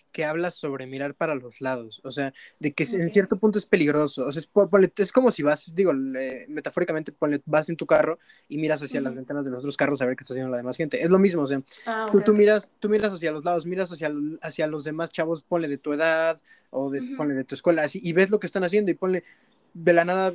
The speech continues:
Speaker 1: pues, ves de que algún chavo de dieciséis años ya tiene un buen de empresas y le está yendo excelente, y te desanima
Speaker 2: Uf,
Speaker 1: porque
Speaker 2: sí.
Speaker 1: es,
Speaker 2: Sí,
Speaker 1: ajá,
Speaker 2: sí.
Speaker 1: claro, te desanima. Eso es peligroso, mira, mira hacia los lados porque,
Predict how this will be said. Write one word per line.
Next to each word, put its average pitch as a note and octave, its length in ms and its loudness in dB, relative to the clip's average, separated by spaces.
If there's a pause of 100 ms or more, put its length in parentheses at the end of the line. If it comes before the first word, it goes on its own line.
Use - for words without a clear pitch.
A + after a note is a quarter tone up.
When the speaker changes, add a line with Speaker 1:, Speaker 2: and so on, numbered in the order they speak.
(140)
Speaker 1:
pues, D#3 200 -16
ves F3 180 4
de C3+ 100 -2
que - 80 0
algún D#3 220 -2
chavo E3 280 -2
de C3+ 220 -6
dieciséis C#3 540 -4
años D#3+ 240 -4
ya D3+ 100 0
tiene D3+ 460 -4
un C#3+ 320 -4
buen D#3 100 -2
de D3+ 80 0
empresas D3 300 2
y C3+ 60 -4
le B2+ 60 -4
está - 140 -2
yendo D3+ 160 0
excelente, D3+ 500 2
y D#3 160 2
te E3+ 140 4
desanima F3+ 460 6
Speaker 2:
Uf, G3 100 -10
Speaker 1:
porque D#3+ 280 -2
Speaker 2:
sí. - 60 -12 (360)
Speaker 1:
es, F#3+ 200 -2
Speaker 2:
Sí, A3 60 0
Speaker 1:
ajá, G#3+ 220 6
Speaker 2:
sí. A#3 100 -6
Speaker 1:
claro, A#3 320 4
te F3 120 -4
desanima. E3 460 -2 (120)
Eso G3+ 240 -4
es G3+ 80 -8
peligroso, E3 640 -2
mira, D3 280 -8
mira E3 200 -2
hacia E3 140 -4
los C3+ 140 -8
lados D3 180 -6
porque, C#3 360 -10